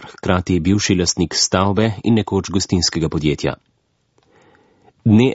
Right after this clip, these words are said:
enajstega aprila devetnajststo petinštirideset so nas osvobodili Američani, kasneje pa so po šestih tednih pokrajino sporazumno zasedli Sovjeti.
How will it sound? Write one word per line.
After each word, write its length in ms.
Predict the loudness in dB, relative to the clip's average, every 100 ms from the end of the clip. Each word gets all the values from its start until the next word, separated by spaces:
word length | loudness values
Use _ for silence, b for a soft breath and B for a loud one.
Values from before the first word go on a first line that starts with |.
| 0
enajstega 480 | 0 -2 -2 -2
aprila 320 | -2 -2 0 -2
devetnajststo 680 | -2 -2 0 0 0 -2
petinštirideset 1040 | -2 0 0 2 2 2 2 2 -2 -4 -8
so 160 | -2 0
nas 280 | 2 0 -2
osvobodili 600 | -2 0 0 2 2 2
Američani, 680 | 0 -2 0 2 2 -2 -8 b b b b -2
kasneje 480 | -2 2 2 2
pa 140 | -2 -4
so 160 | -4
po 240 | -2 -2 -2
šestih 540 | 0 0 0 -2 -2
tednih 520 | 2 2 2 0 -2 -4
pokrajino 640 | -2 0 0 2 2 0
sporazumno 680 | -2 -2 -2 0 2 2 2
zasedli 460 | 0 0 0 0 -2
Sovjeti. 520 | 2 0 0 -6